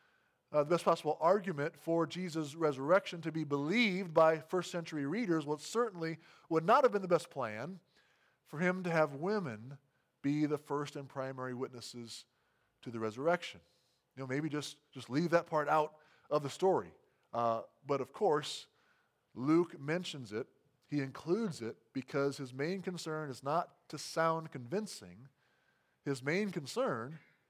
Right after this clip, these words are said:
is to provide his readers with an accurate and orderly account so that they might have certainty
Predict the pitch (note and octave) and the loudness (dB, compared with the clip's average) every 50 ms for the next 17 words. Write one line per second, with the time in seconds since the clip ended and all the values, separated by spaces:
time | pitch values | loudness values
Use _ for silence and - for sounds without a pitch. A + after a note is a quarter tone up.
0 | _ _ _ _ _ - D#3 D#3 D#3 - - E3 D3+ C#3 D#3 E3 F3+ F#3+ F#3+ F#3+ | _ _ _ _ _ -4 -4 -4 -4 -2 -2 0 4 6 8 10 10 10 8 8
1 | F3+ F3+ F3+ D3 C#3+ E3 G3+ A#3 A3+ E3+ D#3 D#3 D3+ C3 D#3 D#3 D3 D3+ C#3 C#3 | 6 2 -2 -4 -4 -6 -4 -2 0 2 2 0 0 0 -2 -2 -2 -2 -6 -4
2 | - C3+ D3 E3 G3 - - A3+ G#3+ A3 A3 G#3 - - - E3+ E3 D#3+ E3 - | 0 2 4 4 4 2 0 2 2 2 2 2 -2 -8 -4 -4 -4 -4 -6 -4
3 | D#3 E3+ F#3 G3+ G#3 G3+ G#3 G3+ G3 F#3+ F#3+ F#3 D#3+ - - - G#3 G#3 F3 C3+ | -2 0 2 2 2 2 0 0 2 2 2 2 0 0 -4 -4 -2 0 0 0
4 | B2+ C#3+ - - - _ _ _ _ _ _ _ _ _ _ _ _ _ _ - | -2 -4 -10 -16 -20 _ _ _ _ _ _ _ _ _ _ _ _ _ _ -8
5 | - E3 - D#3+ D3+ B2+ D#3 E3 F3+ F#3 F#3+ G3 F#3 E3 E3 E3 E3+ E3+ F#3 F3+ | -6 -4 -2 -2 -2 4 4 6 6 6 6 4 2 4 4 4 4 4 2 -2
6 | C3+ D#3+ D#3+ D#3+ D#3+ D3 - - - - - A3+ A#3+ A3+ - E3+ C#3 A#2+ - - | 0 2 4 4 4 2 0 -10 -10 -4 0 0 0 0 -2 -6 -12 -12 -12 -14
7 | G2 F#2+ G2 A2+ C3 | -12 -12 -12 -14 -16